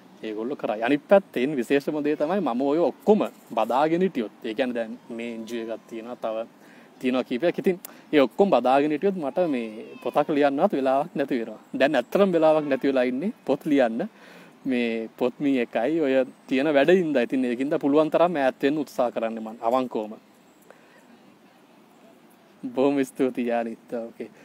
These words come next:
අ, මම දැකපු වෙනස්ම විදියකට හිතන සමාජයේ තියෙන ගොඩක් දේවල් කතා කරන ලේඛකයෙක් සුවපැතුම්. ශ්‍රයානි.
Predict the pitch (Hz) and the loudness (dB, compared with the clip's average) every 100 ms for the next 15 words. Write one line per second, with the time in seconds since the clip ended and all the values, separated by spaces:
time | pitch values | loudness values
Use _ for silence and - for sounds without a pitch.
0 | - - - 135 131 135 170 151 147 165 | -20 -10 2 4 6 4 4 4 2 2
1 | 202 151 147 151 - 175 156 160 156 160 | 2 2 2 0 -2 -4 -2 -2 0 -2
2 | 160 165 220 190 135 135 156 165 165 180 | -4 -2 -2 0 0 2 2 2 0 -2
3 | 196 156 151 151 165 190 170 - 151 170 | -2 0 0 2 0 0 -2 -2 -2 -2
4 | 180 143 190 190 147 139 120 110 - - | -4 -4 -4 -2 -2 0 -4 -8 -16 -20
5 | - - - - - 120 113 | -20 -20 -20 -12 -2 -2 -2